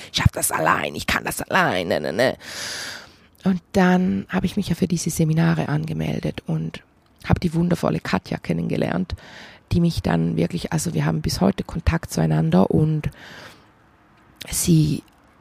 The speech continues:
sie, sie war für mich wirklich so jemand, sie hat mich an die Hand genommen und gesagt, „Komm, ich zeig dir, wie das geht, ich zeig dir den Weg zu deinen Hellsinnen und wie du mit ihnen, mit denen arbeitest.“ Und,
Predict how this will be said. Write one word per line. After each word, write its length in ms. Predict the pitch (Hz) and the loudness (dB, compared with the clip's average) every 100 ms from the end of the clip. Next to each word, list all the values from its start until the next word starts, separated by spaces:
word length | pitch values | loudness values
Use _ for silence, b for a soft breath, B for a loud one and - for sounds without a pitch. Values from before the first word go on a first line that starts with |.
| _ | _
sie, 300 | - - 156 | -4 0 0
sie 160 | - 165 | 0 0
war 100 | 156 | 0
für 140 | 151 156 | 2 0
mich 200 | 151 - | 0 0
wirklich 320 | 160 165 - | 0 -2 0
so 80 | 156 | 0
jemand, 340 | 147 156 156 | 2 0 2
sie 80 | 160 | 0
hat 60 | |
mich 160 | 160 147 | 0 -2
an 80 | 151 | 0
die 120 | 143 | 2
Hand 220 | 160 165 | 2 0
genommen 320 | - 151 156 151 | 0 0 0 -4
und 80 | |
gesagt, 300 | - - 147 - | -6 -6 -4 4
„Komm, 340 | 160 147 143 - _ | 4 6 2 -8 _
ich 140 | 165 - | -6 -2
zeig 400 | - 147 147 - | 0 0 -2 -4
dir, 160 | - | -4
wie 100 | - | -4
das 220 | - 139 | -4 -4
geht, 240 | - 76 73 | -4 -4 -4
ich 100 | - | -8
zeig 240 | - 73 - | -2 0 0
dir 100 | 127 | -6
den 220 | 78 - | -6 0
Weg 240 | - 151 | 0 0
zu 80 | - | -6
deinen 240 | - - 147 | -4 -4 -2
Hellsinnen 540 | - - - 123 117 B B B B | -2 -2 -2 -4 -6 B B B B
und 180 | - 156 | -2 2
wie 120 | 151 | 4
du 80 | 147 | 4
mit 200 | 143 - | 2 0
ihnen, 200 | 147 147 | -2 -2
mit 220 | 147 147 | -2 2
denen 320 | - 147 143 143 | 4 4 2 2
arbeitest.“ 760 | 147 143 131 139 143 - - | 4 4 2 0 -2 -4 -2
Und, 380 | - 139 139 - | 0 0 -2 -8